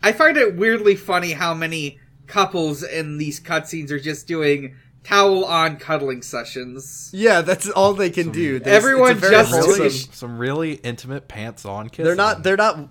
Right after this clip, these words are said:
Speaker 2: they're not, like, damp or anything. They're completely bone dry. They're just, they're just like, "I will put on my cuddling towel, and then we will sit next to each other and hug." It's like, this is what Kiryu thinks sex is. <laughs>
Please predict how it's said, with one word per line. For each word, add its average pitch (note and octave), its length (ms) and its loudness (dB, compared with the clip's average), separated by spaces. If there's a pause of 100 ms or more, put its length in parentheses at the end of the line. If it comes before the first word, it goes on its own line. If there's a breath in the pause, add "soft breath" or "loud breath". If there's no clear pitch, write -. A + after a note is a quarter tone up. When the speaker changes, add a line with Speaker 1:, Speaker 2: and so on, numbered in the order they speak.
Speaker 2:
they're E3 140 0
not, F3+ 240 -2
like, C#3+ 340 -4
damp C#3+ 300 -4
or B2 100 -4
anything. A#2 400 -10
They're B2+ 160 -6
completely E3 600 -6
bone C3 320 -2
dry. A2+ 500 -2
They're B2 140 -6
just, C3+ 300 -8
they're C#3 140 -4
just C3+ 160 -8
like, C3 140 -6
"I A2 100 -4
will B2 160 -4
put C3 200 -4
on C#3 120 -4
my F#3 140 -2
cuddling C3 500 -2
towel, A2 540 -6 (1080 soft breath)
and A#2+ 200 -8
then B2 180 -2
we C3 100 -4
will C3+ 160 -4
sit F3 220 -4
next E3+ 280 -4
to D#3 60 -6
each C3+ 200 -6
other A#2+ 280 -4
and A2+ 80 -8
hug." A#2+ 300 -4
It's D#3 200 -6
like, F#3+ 180 -2
this F#3+ 160 -2
is A#3+ 100 -6
what G3+ 160 0
Kiryu E3 400 -2
thinks C3+ 220 -8
sex B2+ 300 -6
is. - 420 -8
<laughs> - 60 -16